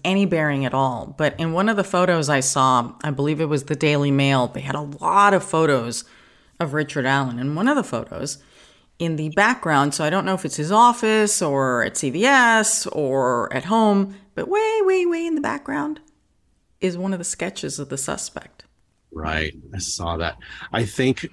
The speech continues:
Speaker 2: I, I think that was, uh, what did the news organizations claim? Daily Mail, yes, claimed that it was, uh,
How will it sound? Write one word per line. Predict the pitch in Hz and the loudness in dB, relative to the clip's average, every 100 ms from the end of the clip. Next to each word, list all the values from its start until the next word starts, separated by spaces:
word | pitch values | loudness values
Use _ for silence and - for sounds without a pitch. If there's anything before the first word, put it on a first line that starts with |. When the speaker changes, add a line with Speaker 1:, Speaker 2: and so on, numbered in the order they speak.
| - | -6
Speaker 2:
I, | |
I | 120 113 | -4 -2
think | - 123 | 0 0
that | 131 117 | 0 2
was, | 117 101 98 - | 2 2 -2 -4
uh, | 98 | -2
what | 92 101 | -2 -2
did | 98 | -2
the | 98 | 0
news | 101 98 | 0 0
organizations | 92 90 95 90 101 92 | 0 0 0 -2 -4 -8
claim? | - 95 90 | -6 -4 -2
Daily | 110 113 | 0 2
Mail, | 117 117 78 87 | 4 2 -2 -6
yes, | 104 110 - - - _ | -4 -4 -4 -12 -20 _
claimed | - 117 107 | -4 0 2
that | 101 | 2
it | 98 | 0
was, | 95 98 87 | 0 -2 0
uh, | 92 87 | -2 -2